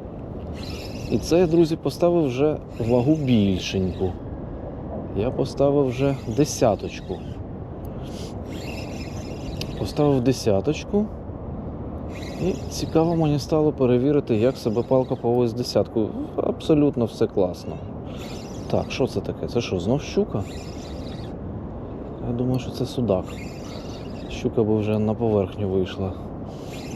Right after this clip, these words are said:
Але скажу я вам, така рибка непогана. Ти що? Судачок, скоріш за все. О, ні, друзі. <gasps>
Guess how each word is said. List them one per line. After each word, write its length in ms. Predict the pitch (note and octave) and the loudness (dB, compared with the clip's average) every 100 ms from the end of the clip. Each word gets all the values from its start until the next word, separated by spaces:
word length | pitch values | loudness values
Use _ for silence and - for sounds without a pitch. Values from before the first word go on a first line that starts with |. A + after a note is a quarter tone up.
| - - | -10 -2
Але 240 | A2+ A2 F#3 | 4 6 6
скажу 340 | - F#3 F#3+ | 8 8 10
я 60 | F#3 | 8
вам, 220 | F#3 F#3+ | 4 2
така 300 | F#3 - F3+ | -2 0 4
рибка 300 | F3 E3+ F3+ | 4 4 2
непогана. 640 | F3+ F3 F#3 E3+ D3 C#3 C#3 - - - - - - - - - - - - - - | 2 2 2 2 2 2 0 -8 -10 -10 -10 -10 -8 -8 -8 -8 -8 -8 -8 -4 -2
Ти 80 | |
що? 360 | B2 - A#2+ A#2 - - - - - - - - - - - - - - - - - - - - - - - - | -2 2 2 2 -2 -10 -10 -10 -10 -10 -10 -8 -10 -8 -10 -10 -10 -10 -10 -10 -10 -10 -10 -10 -10 -10 -10 -10
Судачок, 560 | - D#3 E3+ - G2+ E2+ | -4 0 0 2 0 0
скоріш 380 | - F2 E2+ E2 | -2 -2 0 -2
за 80 | D#2+ | -4
все. 260 | - - F2 - - - - - - - - - - - | -4 -8 -8 -8 -10 -10 -10 -10 -10 -10 -10 -10 -10 2
О, 400 | B2+ F3+ F#3 F3+ | 8 10 10 8
ні, 440 | E3+ D#3 D#3 D3+ D3 | 8 6 6 6 4
друзі. 880 | C#3 D3+ C#3+ C3 B2 B2+ B2 A#2 G#2+ - | 4 6 4 4 4 6 6 4 2 6
<gasps> 840 | C4+ D#4 D4+ D4 C4+ B3 A3 G3+ | 10 12 10 10 6 2 -2 -6